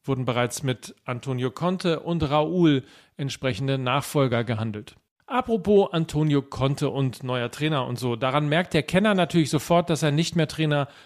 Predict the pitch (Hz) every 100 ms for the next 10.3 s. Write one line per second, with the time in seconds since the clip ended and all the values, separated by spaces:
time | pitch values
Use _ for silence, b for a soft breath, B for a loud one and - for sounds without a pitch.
0 | B - 143 139 - - 156 139 147 139
1 | 127 139 196 175 143 170 220 - - B
2 | B B 151 147 139 160 139 151 139 -
3 | - 226 190 147 226 226 _ 151 143 127
4 | 131 135 139 127 - 160 147 196 143 113
5 | - 131 127 123 - 131 120 120 127 110
6 | 113 - B B B 131 135 - 127 139
7 | 117 147 131 127 131 143 127 120 120 147
8 | 165 156 127 131 131 170 160 143 139 127
9 | - 139 120 117 131 156 123 117 - 117
10 | 113 127 120